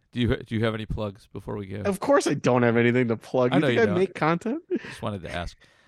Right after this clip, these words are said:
Speaker 1: Uh, I'm writing. <laughs> I'm writing on, uh, if they're in a rebuild or not right now. Just to,
Speaker 2: Oh my God.
Speaker 1: just to tick off everybody. And, uh, I'm writing on, on Jaden Reed too, with all, everything you pr-, pretty much heard here, but, uh, but context, uh,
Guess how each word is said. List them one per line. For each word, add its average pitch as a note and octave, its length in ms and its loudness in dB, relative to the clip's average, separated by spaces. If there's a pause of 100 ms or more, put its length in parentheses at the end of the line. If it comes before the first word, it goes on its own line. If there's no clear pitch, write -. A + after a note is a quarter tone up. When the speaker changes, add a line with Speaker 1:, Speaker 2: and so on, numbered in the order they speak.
Speaker 1:
Uh, C#3+ 220 8
I'm D3 160 6
writing. C#3 380 2
<laughs> - 60 -20
I'm B2 140 2
writing B2 280 0
on, G#2 360 -4
uh, F2+ 340 -6 (140)
if G2+ 200 -6
they're G2+ 160 -4
in F#2 80 -10
a F2 40 -8
rebuild G2+ 400 -8
or G#2+ 80 -4
not A2 200 -6
right A2 160 -4
now. B2 300 -6 (380)
Just A#2+ 160 -10
to, B2 60 -4
Speaker 2:
Oh A#2+ 380 2
my A#2+ 140 2
God. C3 260 -4
Speaker 1:
just F#3 140 -2
to A#2 80 -8
tick A#2+ 240 -4
off A2+ 200 -2
everybody. B2 520 -6 (360)
And, C3 280 2
uh, A#2 100 2
I'm A2 280 0
writing B2+ 220 2
on, G#2+ 140 -4 (160)
on G#2 160 0
Jaden E2+ 280 -6
Reed E2+ 220 -10
too, D#2+ 300 -8
with F#2+ 180 -10
all, F#2+ 140 -4
everything G2 280 -8
you F2 140 -12 (300)
pr-, E3 120 6
pretty D#3+ 220 4
much B2 160 0
heard A2+ 260 0
here, G2 320 -6
but, F#2+ 300 -8
uh, F2+ 240 -2 (380)
but B2 160 0 (520)
context, - 500 -4
uh, G#2+ 300 -2